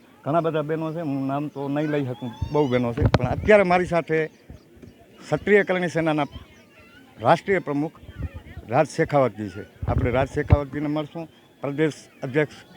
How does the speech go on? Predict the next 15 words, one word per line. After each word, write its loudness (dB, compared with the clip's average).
યુવરાજસિંહ 2
ગોહિલને 2
મળશું -2
અને -6
પદ્મિનીબા -2
વાળાને 2
મળશું. -6
શું 2
કહેશો -4
બાપુ, -10
ખાસ -8
તો -10
આજના -10
પ્રોગ્રામ -2
વિશે? -2